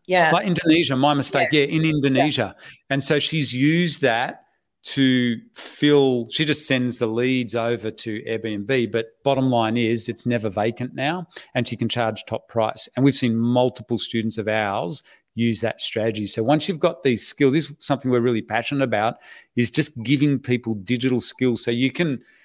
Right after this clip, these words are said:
Speaker 2: you can do whatever you want. If you know how to build a website, it's probably the number one bit of advice I give to anyone these days, just learn how to build a website and that, and, and S E O it, then you can apply it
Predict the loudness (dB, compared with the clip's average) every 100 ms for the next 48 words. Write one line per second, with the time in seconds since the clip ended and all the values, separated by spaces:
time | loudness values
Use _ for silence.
0 | _ -4 2 4 4 2 0 0 -2 -8
1 | -6 -2 0 2 0 0 0 0 -2 -4
2 | -2 -4 -4 -10 -4 -2 0 -2 -2 -2
3 | -2 -4 -4 0 0 0 -4 -4 -4 -2
4 | 0 0 -2 0 0 -2 -4 0 0 0
5 | 0 -2 -2 -4 -6 -12 _ _ _ -20
6 | _ _ 0 0 -2 -6 -4 -2 0 0
7 | 0 -2 -2 -2 0 2 2 2 -2 -6
8 | _ _ _ 0 2 2 0 -2 -4 -2
9 | 2 2 2 -2 -4